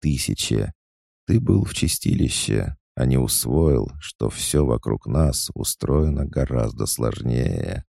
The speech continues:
засмеялась девушка. «Пойдём в дом, а то Тамара Степановна уже заждалась.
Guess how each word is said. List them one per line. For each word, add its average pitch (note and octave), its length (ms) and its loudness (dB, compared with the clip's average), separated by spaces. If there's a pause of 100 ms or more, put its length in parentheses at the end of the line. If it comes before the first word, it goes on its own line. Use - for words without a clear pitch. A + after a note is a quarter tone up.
(180)
засмеялась G1+ 760 -2
девушка. G1+ 800 -2 (540)
«Пойдём F#2+ 360 6
в - 100 -2
дом, G#1+ 420 0 (280)
а - 120 -2
то - 120 4
Тамара D2 400 4
Степановна C#2+ 920 2
уже C2+ 240 4
заждалась. D#2 920 4